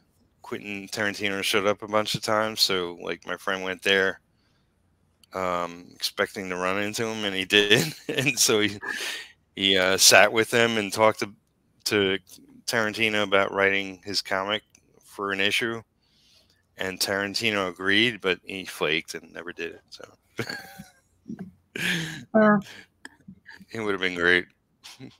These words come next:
Speaker 2: Yeah, I would love to see Tarantino direct a Marvel movie.
Speaker 1: <laughs> Yeah, there you go. <laughs>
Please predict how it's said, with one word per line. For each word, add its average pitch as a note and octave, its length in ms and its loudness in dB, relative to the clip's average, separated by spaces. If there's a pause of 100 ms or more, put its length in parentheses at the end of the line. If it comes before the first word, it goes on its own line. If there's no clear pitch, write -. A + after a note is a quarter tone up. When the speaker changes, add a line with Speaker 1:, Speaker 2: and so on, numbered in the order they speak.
(1300)
Speaker 2:
Yeah, - 480 -2 (440)
I G3 80 6
would F#3+ 180 8
love D#3+ 200 4
to C#3 100 -4
see C#3+ 300 2
Tarantino B2+ 560 0
direct A#2 240 -4
a - 20 -4
Marvel A#2+ 320 -2
movie. A#2+ 360 -6
Speaker 1:
<laughs> - 920 -20
Yeah, - 220 -4
there - 200 2
you - 80 2
go. A2+ 80 2 (600)
<laughs> - 320 -4